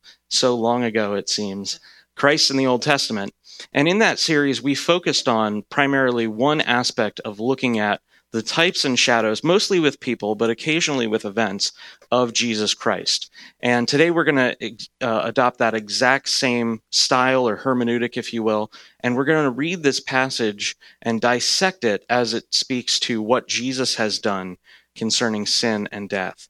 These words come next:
And so this passage speaks of a covenant God who acts in time and in space, and, uh, he acts in such a way as to bring to pass that which he prophesied be-, uh, beforehand. And so we're gonna look at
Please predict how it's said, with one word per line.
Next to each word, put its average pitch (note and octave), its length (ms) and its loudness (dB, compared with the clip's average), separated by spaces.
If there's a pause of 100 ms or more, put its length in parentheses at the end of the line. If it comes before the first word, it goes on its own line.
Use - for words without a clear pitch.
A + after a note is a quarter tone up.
(300)
And A#2+ 160 0
so C3 260 4
this C#3+ 200 0
passage F#3 560 0
speaks - 360 -2
of A#2+ 320 0
a B2 80 -2
covenant E3 580 0
God G#2+ 420 0 (380)
who C#3 180 4
acts C#3+ 460 2
in E3+ 220 0
time A2 460 0
and G#2+ 240 -6
in E3+ 220 0
space, G2 580 -2 (440)
and, A#2+ 400 0 (160)
uh, A#2 340 0 (160)
he - 200 -4
acts D3+ 460 2
in D3+ 160 0
such - 280 2
a D#3 60 -4
way A#2+ 280 4
as A#2+ 260 -2
to B2 80 -4
bring D3 320 0
to E3 100 -4
pass G#2+ 480 -2 (300)
that C3 200 4
which B2+ 180 -2
he C#3 100 -2
prophesied B2+ 680 0
be-, A2 280 -8 (100)
uh, A2 220 -2
beforehand. A2+ 640 -2 (960)
And C3+ 200 0
so D3+ 240 4
we're C#3 200 2
gonna F3 140 4
look E3+ 360 2
at B2 300 2